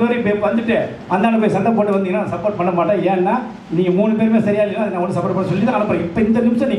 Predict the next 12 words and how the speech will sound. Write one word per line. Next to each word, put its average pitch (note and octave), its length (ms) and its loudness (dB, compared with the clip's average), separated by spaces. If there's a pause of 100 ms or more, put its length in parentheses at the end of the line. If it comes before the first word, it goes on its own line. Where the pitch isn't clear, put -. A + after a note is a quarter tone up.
காலோட C4 340 2
வந்து A3 220 -2
மூணு G3+ 260 0
ஜாயின் G#3 220 -2
பண்ணாங்க, F3 260 0 (380)
இதுதான் G3 260 2
சொல்லி G3+ 160 2
அமைச்சேன். D3 340 -2 (380)
என்ன C4+ 100 0 (120)
பொறுத்து A#3+ 260 0
என்னன்னா, F3+ 340 -2 (640)
மு-, G3 180 2